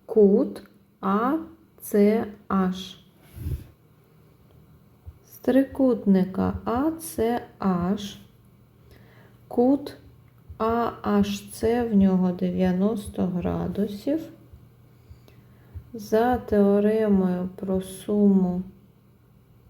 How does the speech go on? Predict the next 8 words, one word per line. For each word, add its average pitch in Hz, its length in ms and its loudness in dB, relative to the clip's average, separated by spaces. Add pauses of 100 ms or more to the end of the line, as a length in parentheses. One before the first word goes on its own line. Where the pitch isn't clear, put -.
(800)
кутів 202 760 2 (960)
трикутника 190 1120 0 (4000)
ми 269 280 6
знайдемо 226 1000 0 (160)
кут 214 540 2 (180)
А 214 520 0 (140)
Ц 202 600 2 (160)
Аш 196 720 -2